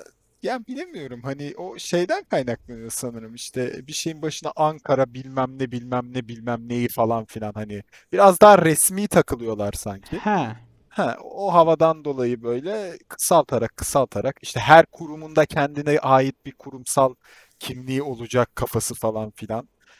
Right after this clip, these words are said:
Speaker 1: E, bunlar galiba etkiliyor diye şu anda sallama bir
Speaker 2: <laughs>
Speaker 1: yaklaşım
Speaker 2: Ya.
Speaker 1: <laughs> sergiledim.
Speaker 2: Lan,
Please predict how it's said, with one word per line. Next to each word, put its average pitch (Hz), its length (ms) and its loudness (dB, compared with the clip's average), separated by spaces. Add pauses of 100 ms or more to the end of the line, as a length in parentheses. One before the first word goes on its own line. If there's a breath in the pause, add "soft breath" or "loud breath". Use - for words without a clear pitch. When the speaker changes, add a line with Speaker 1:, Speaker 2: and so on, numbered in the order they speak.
(160 soft breath)
Speaker 1:
E, 123 240 -10
bunlar 190 320 2
galiba 101 500 4
etkiliyor 143 540 -8
diye 165 140 -2
şu - 180 -4
anda 156 240 0
sallama 151 580 0
bir - 240 -6 (180 loud breath)
Speaker 2:
<laughs> 160 200 0
Speaker 1:
yaklaşım 185 540 8
Speaker 2:
Ya. 180 100 4 (300)
Speaker 1:
<laughs> 233 260 6
sergiledim. 190 760 8
Speaker 2:
Lan, 190 100 2